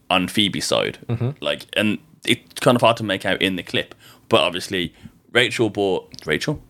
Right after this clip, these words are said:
Speaker 1: Not Rachel. Who am I talking about? Phoebe bought Ursula a Judy Jetson flask.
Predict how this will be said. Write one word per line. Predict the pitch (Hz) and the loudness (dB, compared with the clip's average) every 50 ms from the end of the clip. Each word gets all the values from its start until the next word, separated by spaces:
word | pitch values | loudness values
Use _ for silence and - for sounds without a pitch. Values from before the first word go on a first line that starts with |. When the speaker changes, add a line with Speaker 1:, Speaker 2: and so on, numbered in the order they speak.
| _ - | _ -8
Speaker 1:
Not | - 78 - | -8 -6 -6
Rachel. | 90 92 - - 117 | -8 -8 -6 -8 -8
Who | 123 - 139 | -6 -4 -4
am | 131 | -4
I | 120 | -4
talking | - 76 - - 82 | -4 -8 -6 -6 -8
about? | - - - - - - _ | -8 -8 -12 -20 -20 -20 _
Phoebe | - 135 160 139 143 135 | 4 4 4 4 2 0
bought | 123 117 107 107 98 - - - _ _ _ _ _ 113 | 2 2 2 2 0 -2 -4 -10 _ _ _ _ _ 2
Ursula | 113 110 107 - 98 78 73 - - _ _ _ _ _ _ _ | 2 2 2 -2 -6 -6 -8 -8 -10 _ _ _ _ _ _ _
a | - 90 85 82 82 82 | -4 -2 -2 -2 -4 -8
Judy | 82 - 110 107 95 | -8 -6 -6 -6 -4
Jetson | 85 90 - - - - | -4 -4 -6 -6 -12 -10
flask. | - 78 76 - - - | -6 -6 -6 -6 -8 -20